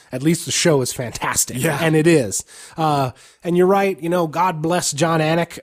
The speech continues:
Speaker 1: uh, for, for trying to, to do his job and trying to ask questions.
Speaker 2: As
Speaker 1: but
Speaker 2: you said afterwards, the straightest straight man in the business.
Speaker 1: That's right. But, I mean, like,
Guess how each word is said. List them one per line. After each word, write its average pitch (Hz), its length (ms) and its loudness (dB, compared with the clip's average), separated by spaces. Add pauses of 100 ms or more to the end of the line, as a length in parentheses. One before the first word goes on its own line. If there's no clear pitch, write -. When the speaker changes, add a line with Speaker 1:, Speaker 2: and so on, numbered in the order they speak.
(120)
Speaker 1:
uh, 135 280 -4
for, 131 240 -8
for 139 260 -4
trying 175 440 2
to, 135 420 2
to 131 260 0
do 151 200 4
his 156 160 4
job 156 380 2
and 135 120 0
trying 165 240 2
to 143 100 0
ask 151 260 -2
questions. 165 480 0
Speaker 2:
As 151 100 4
Speaker 1:
but 135 120 2
Speaker 2:
you 165 60 0
said 156 320 2
afterwards, 147 600 0
the 123 120 -2
straightest 147 520 0
straight 143 280 0
man 135 300 -2
in 127 100 -2
the 123 60 -2
business. 147 440 2
Speaker 1:
That's 151 220 -2
right. 160 320 0
But, 151 180 -4
I 156 120 -2
mean, 165 180 4
like, 151 320 -2